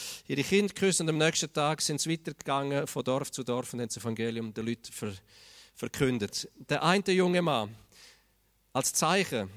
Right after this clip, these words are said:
dass er am Evangelium und dem Glauben abschwört, hat er das Dorf, Dorfbevölkerung und Polizei zusammengeholt ist mit denen an den Fluss, an den Mekong runtergestanden. Der Mekong ist ja zum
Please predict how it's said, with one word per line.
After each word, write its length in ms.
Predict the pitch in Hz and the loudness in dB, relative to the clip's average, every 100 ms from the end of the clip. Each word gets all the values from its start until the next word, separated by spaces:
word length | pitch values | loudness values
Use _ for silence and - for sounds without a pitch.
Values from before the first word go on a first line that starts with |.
| - | -6
dass 180 | 151 151 | -2 0
er 180 | 143 | -2
am 120 | 131 139 | -2 0
Evangelium 560 | 135 139 156 175 165 | 0 0 2 2 2
und 80 | 139 | -2
dem 100 | 135 | -4
Glauben 320 | 131 143 151 | -2 -2 -2
abschwört, 760 | 143 160 - - 139 104 - - - _ - - - | -4 -4 -4 -2 0 -2 -6 -16 -18 _ -20 -20 -10
hat 140 | 143 | -8
er 20 | 143 | -2
das 160 | - | 0
Dorf, 540 | - 180 214 190 - - | 4 6 6 2 -8 0
Dorfbevölkerung 760 | 175 196 - 175 190 185 175 | 2 4 2 2 2 2 -6
und 80 | 156 | -2
Polizei 460 | 147 147 165 165 | -2 0 0 0
zusammengeholt 800 | 170 175 175 190 175 185 190 - - - - - - - _ | 0 0 0 0 2 2 2 -4 -14 -20 -20 -20 -20 -20 _
ist 720 | 170 180 - - - - - - - | 2 4 4 2 2 0 -2 -8 -2
mit 200 | 160 - | -2 2
denen 340 | 170 175 180 | 4 4 4
an 220 | - 156 | 2 0
den 520 | 147 143 143 143 143 139 | 4 4 4 4 0 -2
Fluss, 500 | - 180 214 - - | 2 4 6 2 0
an 100 | 156 | 2
den 140 | 156 | 4
Mekong 340 | 190 - 196 | 2 2 -2
runtergestanden. 640 | 196 180 185 - 175 175 175 | 0 0 0 -2 0 0 0
Der 100 | 156 | 0
Mekong 460 | 156 196 - 185 180 | 2 0 0 -2 -2
ist 140 | 151 | 0
ja 160 | 170 143 | 0 -2
zum 240 | - 156 | -4 -6